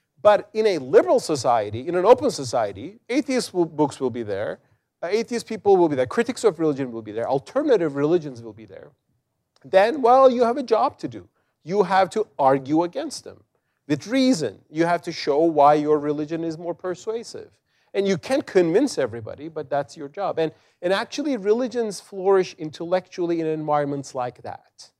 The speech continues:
That's also another thing. Like in Islam, we had great, uh, intellectual flourishing in early Islam when Muslim scholars read Aristotle, Plato, Greek philosophy,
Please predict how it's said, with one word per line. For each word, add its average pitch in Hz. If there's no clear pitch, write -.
That's 131
also 139
another 135
thing. 117
Like 123
in 151
Islam, 175
we 156
had 143
great, 156
uh, 135
intellectual 160
flourishing 139
in 135
early 175
Islam 107
when 139
Muslim 156
scholars 139
read 123
Aristotle, 139
Plato, 127
Greek 123
philosophy, 131